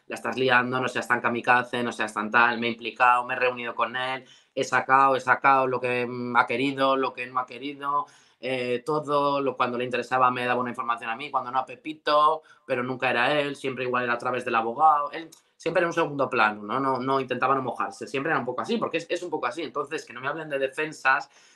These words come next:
como si tuviéramos que rendir pleitesía o yo deber la vida a alguien, cuando más bien, en todo caso, haciendo balance y haciendo recorrido, ha sido totalmente al revés. Entonces, eh, hagamos memoria histórica,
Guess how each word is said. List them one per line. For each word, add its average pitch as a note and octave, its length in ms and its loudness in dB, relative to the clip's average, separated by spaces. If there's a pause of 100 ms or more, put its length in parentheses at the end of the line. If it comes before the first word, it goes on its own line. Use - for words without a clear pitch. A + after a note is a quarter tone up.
como C3+ 160 -6
si A#2 80 -10
tuviéramos C3+ 260 0
que D3+ 80 -4
rendir C3+ 300 -2
pleitesía C3 580 0
o B2 60 2
yo B2 160 0
deber C3 240 0
la C3 140 2
vida C3+ 200 2
a C3+ 40 6
alguien, C#3 320 -2
cuando B2 240 -2
más B2 180 -2
bien, C3+ 160 -2
en C3+ 60 -4
todo C3 180 -4
caso, D3 240 -2
haciendo C#3 320 -10
balance C#3+ 340 -2
y B2 40 -8
haciendo B2+ 260 -12
recorrido, D3 640 -4 (360)
ha A#2+ 120 4
sido C3+ 220 -2
totalmente C3+ 440 -2
al C3+ 120 2
revés. G#2 440 -4 (400)
Entonces, A#2+ 560 0
eh, A2 160 -4
hagamos A#2 360 0
memoria C3 260 0
histórica, D3+ 720 0